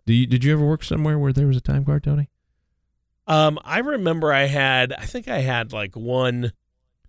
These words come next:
Speaker 2: part-time job once upon a time that had a time card, but boy,
Speaker 1: <laughs>
Speaker 2: that was a long time ago.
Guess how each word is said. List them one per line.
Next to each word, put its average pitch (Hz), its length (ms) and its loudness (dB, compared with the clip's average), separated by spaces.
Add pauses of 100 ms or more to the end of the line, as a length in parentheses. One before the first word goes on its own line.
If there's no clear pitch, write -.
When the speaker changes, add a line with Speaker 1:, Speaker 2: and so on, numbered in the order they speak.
(320)
Speaker 2:
part-time 123 540 -2
job 113 360 -4
once 113 440 -4
upon 123 280 -2
a 107 80 -2
time 110 380 -8
that 151 120 -4
had 160 160 -2
a 151 80 -4
time 156 280 -6
card, 160 400 -4
but 113 200 -10
boy, 110 280 0
Speaker 1:
<laughs> - 20 6
Speaker 2:
that 113 160 2
was 104 140 -10
a 104 60 -8
long 92 280 -10
time 87 240 -12
ago. 62 220 -18